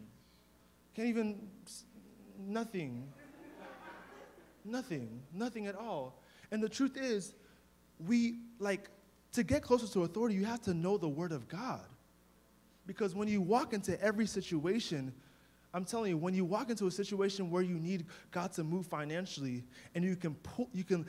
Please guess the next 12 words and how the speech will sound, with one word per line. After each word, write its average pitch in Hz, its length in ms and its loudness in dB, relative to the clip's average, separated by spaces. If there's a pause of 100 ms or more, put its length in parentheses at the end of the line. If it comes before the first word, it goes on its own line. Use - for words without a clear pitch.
(140)
remember 190 480 8
what 180 280 8
God 175 240 4
has 156 160 2
said 196 300 4
in 170 60 2
his 143 180 4
word 131 460 4 (420)
to 160 120 10
back 160 420 4
it 143 100 2
up 147 320 2